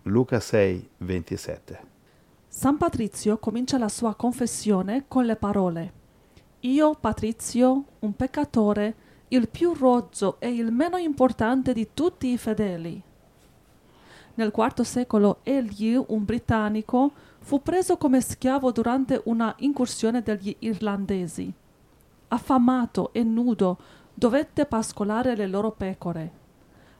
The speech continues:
Speaker 2: La loro crudeltà fece nascere nel giovane ragazzo cristiano uno sciocco amore per i suoi schiavisti.
Speaker 1: Finalmente Patrizio riesce a fuggire.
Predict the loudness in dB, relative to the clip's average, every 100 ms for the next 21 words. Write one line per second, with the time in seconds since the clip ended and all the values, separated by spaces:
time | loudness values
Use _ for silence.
0 | -4 0 2 2 0 -2 -2 -2 -2 -2
1 | -2 -4 -4 -2 0 2 2 0 0 0
2 | 2 2 0 0 0 -2 -2 -4 -6 -4
3 | -4 -2 -6 -6 -4 -2 0 0 -2 -6
4 | _ 0 2 2 0 0 2 2 0 0
5 | 0 -2 -8 -2 0 2 2 0 -4 -2
6 | -2 -2 -4 -4 -6 -6 -6 -8 -10 -10
7 | -10 -10 _ _ _ _ _ _ _ _
8 | -20 -20 -20 -20 _ _ 2 6 8 8
9 | 8 6 8 6 4 2 4 4 6 4
10 | 4 2 0 -2 -2 -4 -4 -8